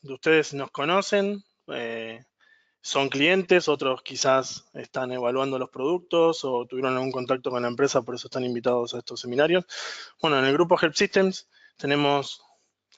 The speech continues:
más de veinte oficinas. Nosotros en Buenos Aires, eh, estamos trabajando con todo lo que es Latinoamérica y en España. Entonces, seguramente muchos de ustedes, eh, alguna vez hablaron por algunas otras herramientas que tenemos.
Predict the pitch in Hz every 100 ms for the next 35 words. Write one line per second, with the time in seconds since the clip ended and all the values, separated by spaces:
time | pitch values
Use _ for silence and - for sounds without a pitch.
0 | _ - 139 143 143 131 131 151 151 139
1 | 135 185 190 185 175 - 127 131 127 131
2 | 131 131 143 143 135 131 127 139 139 135
3 | - - _ _ 127 113 135 127 120 135
4 | 120 120 139 131 131 123 - - - -
5 | - 123 139 135 127 135 127 131 127 131
6 | 160 156 139 123 120 120 - 170 170 190
7 | 196 - - _ - 131 135 135 - 131
8 | 131 139 143 139 135 131 127 135 135 135
9 | 131 - 139 135 127 - _ _ 123 117
10 | 110 123 127 131 131 127 131 127 123 123
11 | 127 131 127 123 139 131 123 120 - -
12 | 131 123 127 135 131 - 127 139 170 190
13 | 190